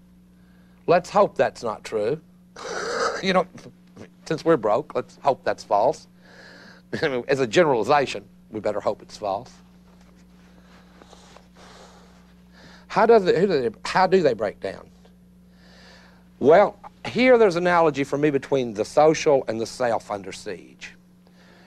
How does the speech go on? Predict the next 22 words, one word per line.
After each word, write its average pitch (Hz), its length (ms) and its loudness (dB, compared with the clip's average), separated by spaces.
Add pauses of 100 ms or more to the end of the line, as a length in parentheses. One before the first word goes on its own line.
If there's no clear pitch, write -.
(140)
In 170 320 2
many 160 260 0
ways. 92 720 -6 (1300)
In 147 280 0
many 139 260 -2
ways, - 580 -8
not 127 180 0
in 151 100 -2
a 151 40 -2
few. 123 420 -6 (1400)
And, 131 380 0
uh, 110 220 4 (1300)
some 233 320 2
of 202 80 4
the 143 80 0
symptoms - 560 -10
that 123 100 -6
we 127 100 0
see 131 200 -2
around 123 380 0
us - 260 -6 (480)
that 120 400 2